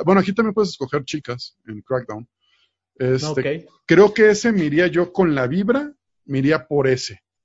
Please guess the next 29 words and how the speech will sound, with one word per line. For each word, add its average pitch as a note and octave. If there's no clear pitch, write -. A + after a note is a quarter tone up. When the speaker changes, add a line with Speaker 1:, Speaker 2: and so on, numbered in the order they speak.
Speaker 1:
Este, C#3+
también D#3
por G3+
los F3
de D3+
Matrix, F#3+
porque D#3
es D3+
la D#3+
onda D#3
más D3
de D3
la A#2+
bala B2+
en A#2
cámara A2+
lenta. G3
Este, D3+
pero D#3+
vaya, G#3+
ahí, F3+
ahí E3
identificamos E3
como D3
uno D#3+
de E3
los C#3+
principales, C3+
este, B2